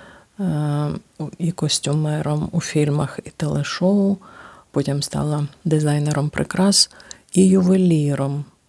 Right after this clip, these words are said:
І її колекції продаються в магазинах і використовуються у зйомках фільмів.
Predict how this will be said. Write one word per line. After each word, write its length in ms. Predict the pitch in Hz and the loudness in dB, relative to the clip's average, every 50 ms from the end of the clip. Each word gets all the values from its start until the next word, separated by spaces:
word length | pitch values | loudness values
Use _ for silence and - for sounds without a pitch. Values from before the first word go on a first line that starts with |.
| _ _ - - - - - - - - _ _ _ _ _ | _ _ -20 -20 -20 -20 -20 -20 -20 -20 _ _ _ _ _
І 100 | - 175 | 0 0
її 320 | 165 165 160 156 151 156 | 2 2 2 0 0 -2
колекції 640 | 151 - - 156 160 185 208 208 - - - - 185 180 | -2 -2 -2 0 2 2 0 0 -2 -6 -2 0 0 0
продаються 500 | - 175 160 160 160 156 151 - - 151 | 0 0 0 2 2 0 0 0 0 0
в 40 | |
магазинах 680 | 151 151 156 156 156 160 170 185 202 202 208 190 180 - | 0 2 2 2 2 2 4 4 4 4 4 2 0 -2
і 80 | 180 160 | -4 -4
використовуються 1200 | 151 151 - - - - 147 - - - 180 185 180 175 170 170 175 - - 160 156 156 151 151 - _ _ | -4 -4 -4 -2 -2 0 0 -2 -2 -2 -2 0 2 2 0 0 -2 -2 -2 -2 0 -2 -2 -4 -6 _ _
у 120 | - 165 151 | -4 -2 -2
зйомках 580 | - - 165 165 165 160 - 156 147 - - | 0 0 0 0 0 0 -2 -4 -4 -4 -8
фільмів. 760 | - - - 147 135 135 143 139 135 147 170 202 190 - - | -10 -8 -6 -4 -4 -2 -2 -2 -2 0 0 -2 -2 -6 -14